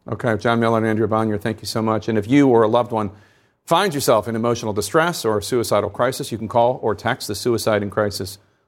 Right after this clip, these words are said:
Lifeline at nine eight eight, nine eight eight for free and confidential help. Turning now to our health lead, will an eighteen forty-nine law, you heard that right, eighteen forty-nine law banning abortion in Wisconsin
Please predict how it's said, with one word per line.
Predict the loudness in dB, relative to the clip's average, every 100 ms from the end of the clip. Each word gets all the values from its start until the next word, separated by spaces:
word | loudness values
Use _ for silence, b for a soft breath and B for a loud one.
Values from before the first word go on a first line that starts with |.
| _
Lifeline | 2 2 0 -2 0
at | -2
nine | -2 0 0 0 -2
eight | 0 -2 -2 -4
eight, | -4 -2
nine | -2 0 0
eight | 0 0
eight | 0 0
for | -4
free | -6 -4
and | -4
confidential | -4 -8 -6 -8 -6 -6
help. | -4 -8 b b b b b
Turning | 2 4
now | 2
to | 2 2
our | 2
health | 0 0 0 0
lead, | -2 0 -2 -2 -4 -4 -4
will | 0 2 2 0
an | -2 -2
eighteen | -2 -2 -4 -4 -2 -2 -4
forty-nine | -2 2 2 0 -2 -2 -2
law, | 0 0 0 -2
you | -2
heard | -2 0
that | 0 0
right, | 0 0 -2
eighteen | -4 -4 -6 -4
forty-nine | 0 0 0 -2 -2
law | -2 -2
banning | -2 -2 -2 -2 -2 -2
abortion | 0 -2 -2 -4 -4
in | -4
Wisconsin | -6 -6 -4 -4 -4 -4 -6 -8